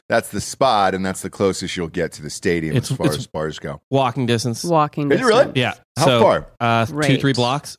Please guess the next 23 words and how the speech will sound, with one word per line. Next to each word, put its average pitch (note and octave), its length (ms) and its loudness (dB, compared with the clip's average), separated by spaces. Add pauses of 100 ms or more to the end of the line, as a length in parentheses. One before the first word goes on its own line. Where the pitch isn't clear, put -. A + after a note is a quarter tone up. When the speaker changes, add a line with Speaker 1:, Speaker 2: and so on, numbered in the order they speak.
Speaker 1:
Oh, B3+ 120 6
great. G4 160 2
Speaker 3:
Great. - 580 -4 (540)
Speaker 1:
Yes, D#3+ 200 2
so C3 140 4
thank E3+ 260 0
you, F3+ 60 0
Miami. D#3+ 540 2
One B2 260 -2
o'clock. C3+ 580 0 (340)
Uh, A2 240 2
we A2+ 120 2
will A2 120 0
be A#2+ 200 -2
there A#2+ 280 2
on G#2 220 2
Friday, C3 680 4
and G#2+ 220 -4
then, G#2+ 220 0
uh, G2+ 240 0
Dan A2 460 0
Holloway, F2+ 760 0 (420)
my E2 140 -10